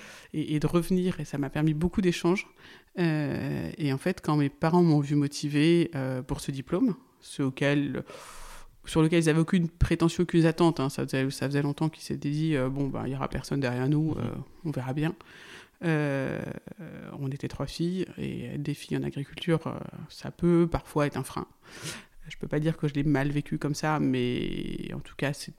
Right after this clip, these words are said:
Speaker 1: c'est assez, c'était encore assez couru que
Speaker 2: Mhm.
Speaker 1: les, c'était souvent les fils qui reprenaient. Et, euh, et en fait, je me suis, euh, je me suis vue proposer par ma mère, euh,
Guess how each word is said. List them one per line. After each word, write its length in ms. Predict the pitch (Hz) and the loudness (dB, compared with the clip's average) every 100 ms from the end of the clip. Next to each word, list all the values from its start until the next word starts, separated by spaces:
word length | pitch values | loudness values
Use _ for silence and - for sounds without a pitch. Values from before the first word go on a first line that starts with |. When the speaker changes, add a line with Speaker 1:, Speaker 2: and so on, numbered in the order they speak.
| _ _ - | _ _ -20
Speaker 1:
c'est 460 | - - - - | -18 -16 -12 -6
assez, 340 | 127 147 - 160 | -4 -2 -2 -2
c'était 300 | - 156 165 | 2 4 6
encore 240 | 165 180 | 6 6
assez 220 | 143 - | 4 2
couru 340 | 165 - 175 175 | -4 -2 0 0
que 160 | - | 2
Speaker 2:
Mhm. 120 | 147 117 | 2 2
Speaker 1:
les, 360 | 127 101 117 - - - - 60 - - | 0 -4 -8 -10 -12 -14 -14 -16 -18 -20
c'était 260 | - 139 - | -10 -8 -8
souvent 300 | - 156 151 | -4 0 0
les 80 | 160 | 0
fils 260 | - 175 | -2 -2
qui 100 | - | -2
reprenaient. 460 | 131 117 - 147 196 - - - - - - _ 294 | -4 -4 -4 -4 -6 -12 -18 -16 -16 -16 -18 _ 2
Et, 260 | 175 160 156 | 6 6 4
euh, 200 | 139 - - - - - _ | 2 0 -4 -8 -10 -14 _
et 140 | 147 139 | -2 0
en 40 | |
fait, 200 | 170 190 | 0 0
je 80 | - | 2
me 80 | 156 | 2
suis, 560 | - - 170 165 156 | 0 -4 -2 0 0
euh, 80 | 147 - - - 165 160 185 _ _ | 0 -4 -6 -8 -10 -10 -14 _ _
je 160 | - - | -6 -2
me 60 | |
suis 180 | 156 - | -2 2
vue 140 | 170 214 | 2 4
proposer 440 | 220 - 151 175 | 4 4 4 2
par 140 | 202 | 4
ma 140 | 165 131 | 4 4
mère, 420 | 120 - 170 - - - | 2 -2 -6 -10 -16 -10
euh, 640 | 147 143 139 131 123 101 - | -6 -4 -4 -6 -6 -6 -10